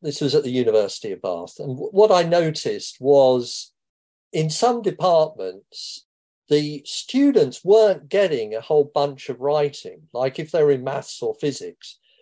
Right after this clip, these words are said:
they weren't doing a whole bunch of writing over the first two or three years. And then in the final year, they're expected to write a dissertation.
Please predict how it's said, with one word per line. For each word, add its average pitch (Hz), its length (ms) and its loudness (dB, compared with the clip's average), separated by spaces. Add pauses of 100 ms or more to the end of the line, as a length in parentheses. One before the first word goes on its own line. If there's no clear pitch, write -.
(180)
they 190 120 -2
weren't 233 360 2
doing 196 280 -2
a 120 80 -4
whole 143 200 2
bunch 135 380 -6
of 117 140 -8
writing 131 560 -4
over 107 260 -2
the 107 100 -6
first - 400 -6
two 135 100 -6
or 113 60 -6
three 107 260 -12
years. 104 400 -4 (360)
And 151 100 -2
then 240 160 6
in 220 120 4
the 175 80 0
final 240 500 -2
year, 104 240 -8
they're 147 160 0
expected 143 580 -8
to 131 80 -12
write 135 280 0
a 151 40 -12
dissertation. 156 1000 -6